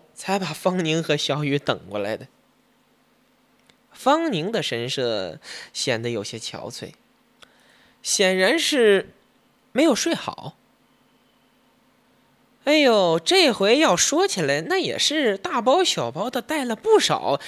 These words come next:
家中的床铺和生活用品呢。这回幸好那是有一大堆的魔法卷轴，是吧？有了这些储藏空间，才能让他带这些东西。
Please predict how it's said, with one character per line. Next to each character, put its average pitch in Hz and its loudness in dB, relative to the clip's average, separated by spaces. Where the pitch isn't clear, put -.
家 269 0
中 208 2
的 170 4
床 151 0
铺 175 0
和 - 4
生 233 0
活 240 6
用 254 -4
品 - -14
呢。 123 -14
这 277 6
回 156 2
幸 240 4
好 - -4
那 226 4
是 202 0
有 123 0
一 156 -4
大 233 2
堆 220 2
的 175 4
魔 240 2
法 147 -2
卷 240 -2
轴， 147 0
是 214 -2
吧？ 170 2
有 175 8
了 190 2
这 220 2
些 202 0
储 151 -4
藏 151 -2
空 190 2
间， 214 4
才 180 2
能 226 4
让 196 2
他 190 -2
带 208 2
这 120 -6
些 127 -4
东 120 -10
西。 - -20